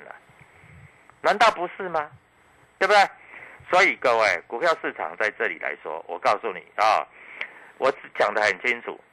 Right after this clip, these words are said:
啊，只有赚跟赔，没有专家。只要你赚钱就对了，但是如果你赔钱了，那就错了。那我最近收一个会员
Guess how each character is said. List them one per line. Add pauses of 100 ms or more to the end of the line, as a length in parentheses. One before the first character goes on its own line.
(460)
啊， (680)
只
有 (100)
赚
跟
赔， (800)
没
有
专 (100)
家。 (960)
只
要
你
赚
钱 (680)
就
对
了， (680)
但
是
如
果
你
赔
钱
了， (1000)
那
就
错
了。 (1040)
那
我
最
近
收
一
个
会
员